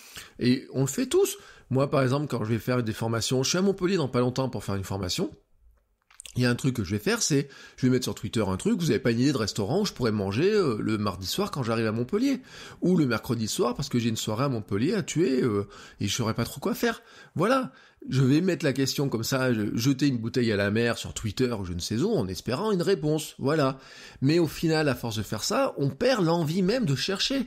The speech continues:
Hein, on a même... Moi j'ai constaté, j'avais une fainéantise, par exemple, les moteurs de recherche m'ont rendu fainéant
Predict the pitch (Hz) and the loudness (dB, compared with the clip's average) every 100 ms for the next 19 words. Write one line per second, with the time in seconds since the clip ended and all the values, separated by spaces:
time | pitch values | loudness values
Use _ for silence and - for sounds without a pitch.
0 | - - - - 240 262 - 143 175 208 | -6 -18 -14 -4 -2 0 2 2 4 4
1 | 240 139 - _ _ - 147 185 165 143 | 2 0 -4 _ _ -2 2 2 0 -2
2 | - 185 226 151 123 120 233 226 160 131 | -2 -2 0 2 2 0 0 2 0 -2
3 | 185 247 127 131 185 127 151 208 185 139 | -4 -2 -2 0 0 0 2 2 0 0
4 | 208 240 156 110 160 143 117 190 196 131 | 0 -2 -2 0 0 0 0 0 2 2
5 | 131 | 0